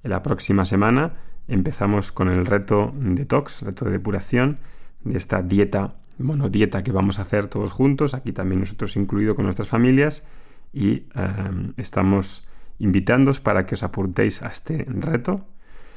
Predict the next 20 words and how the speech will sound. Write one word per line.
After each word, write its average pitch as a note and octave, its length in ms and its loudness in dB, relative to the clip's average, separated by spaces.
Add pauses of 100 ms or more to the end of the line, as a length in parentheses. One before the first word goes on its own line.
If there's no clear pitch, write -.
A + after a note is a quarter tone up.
(340)
para G#2+ 420 0
saber G#2+ 560 2
cómo A2+ 260 2
podéis A2+ 380 4
utilizar A2 640 0 (560)
una A2+ 200 6
monodieta, C3 680 4 (140)
que - 60 -14
es - 100 -8
algo F#2+ 180 2
que F#2+ 80 0
a F#2 40 2
lo F2+ 60 2
mejor F#2+ 320 0
no F#2 200 2
conocéis, B2+ 680 2
que G#2 240 -4
es - 300 -6
la G2+ 160 -10
monodieta F#2+ 720 0